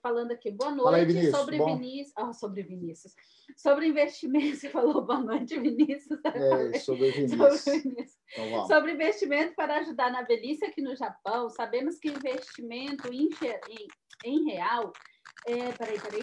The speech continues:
Speaker 1: em real, pelo risco cambial, torna inviável. No
Speaker 2: Hum.
Speaker 1: Japão, os juros são baratos demais e o investimento em dólar seria viável?"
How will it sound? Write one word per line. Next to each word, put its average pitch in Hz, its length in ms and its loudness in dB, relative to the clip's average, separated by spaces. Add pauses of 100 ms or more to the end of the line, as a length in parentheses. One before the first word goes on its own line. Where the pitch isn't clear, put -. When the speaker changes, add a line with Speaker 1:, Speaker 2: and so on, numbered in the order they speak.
Speaker 1:
em 311 100 6
real, 240 420 0
pelo 269 240 -4
risco 262 340 -8
cambial, 240 480 -4
torna 254 340 -4 (120)
inviável. 302 720 -2 (240)
No 269 120 2
Speaker 2:
Hum. 320 40 4
Speaker 1:
Japão, 311 480 0
os 311 140 -6
juros 277 440 -6
são 262 260 -6
baratos 247 680 -2
demais 208 720 -8
e 247 140 -10
o 294 40 -4
investimento 277 840 -4
em 294 160 2
dólar 151 500 -8 (520)
seria 240 520 -2
viável?" 196 640 -4